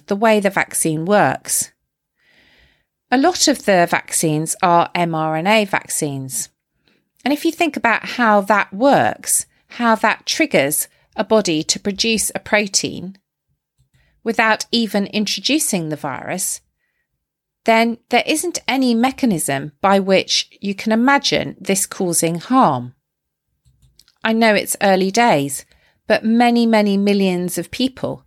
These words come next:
have now had the vaccines. The M R N A does not interfere with the D N A in the nucleus of our cells,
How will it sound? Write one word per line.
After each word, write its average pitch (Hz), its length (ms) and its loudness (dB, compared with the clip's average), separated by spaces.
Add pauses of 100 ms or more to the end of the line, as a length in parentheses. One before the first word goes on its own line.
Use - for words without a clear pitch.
(140)
have 196 200 -8
now 180 320 2
had 170 480 -4 (340)
the - 80 -6
vaccines. 135 920 -4 (960)
The - 120 0
M 240 220 0
R 220 220 4
N 208 160 4
A 170 360 0 (100)
does 220 180 0
not 240 320 4
interfere 147 720 -2 (120)
with 180 160 -6
the 185 80 -4
D 180 160 0
N 165 220 2
A 151 220 -4
in 165 240 -4
the 165 80 -2
nucleus 170 500 -6
of 160 100 -6
our 147 160 -4
cells, 151 600 -2